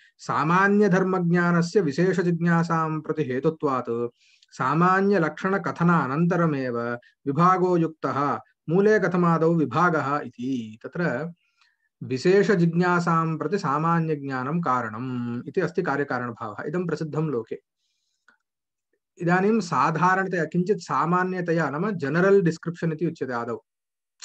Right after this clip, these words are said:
तत् किमिति ज्ञायते चेत् तदुत्तरं विशेषः कः, तत्र पुनः कः विशेषः इति आदौ, यथा इदानीं तत्र आदौ मोबैल् फोन्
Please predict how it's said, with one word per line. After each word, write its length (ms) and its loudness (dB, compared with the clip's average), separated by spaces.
तत् 200 -2
किमिति 260 4
ज्ञायते 500 2
चेत् 240 2
तदुत्तरं 580 2
विशेषः 460 2
कः, 340 -2
तत्र 280 -6
पुनः 220 -2
कः 260 -2
विशेषः 540 -4
इति 120 -6
आदौ, 300 0
यथा 320 0
इदानीं 440 -2
तत्र 380 -2
आदौ 580 2
मोबैल् 520 4
फोन् 340 0